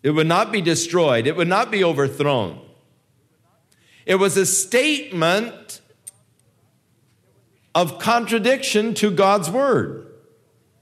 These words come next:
that declared that Babylon would be overthrown. It was a statement of rebellion against God.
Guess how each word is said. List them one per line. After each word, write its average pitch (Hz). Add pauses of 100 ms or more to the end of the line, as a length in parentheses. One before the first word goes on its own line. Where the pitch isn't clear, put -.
(1160)
that 170
declared 190
that 185
Babylon 208
would 302
be 208
overthrown. 139 (1080)
It 214
was 214
a 202
statement 240
of 202
rebellion 240
against 160
God. 123